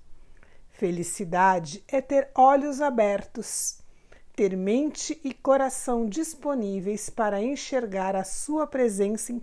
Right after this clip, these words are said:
cada detalhe, em cada ser e em cada respiração.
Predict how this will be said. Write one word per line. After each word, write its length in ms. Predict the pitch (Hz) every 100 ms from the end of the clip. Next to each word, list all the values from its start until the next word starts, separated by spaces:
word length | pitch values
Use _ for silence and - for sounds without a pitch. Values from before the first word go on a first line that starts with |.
| -
cada 320 | - 320 320
detalhe, 760 | 311 285 - 202 175 165 175 175 - - -
em 120 | 208
cada 440 | 202 - 254 254 240
ser 580 | - - 202 202 208 - _ - _ -
e 100 | 220
em 120 | 208
cada 640 | 202 190 180 175 175 185 -
respiração. 1300 | - 202 208 - - 220 202 208 - - 156 160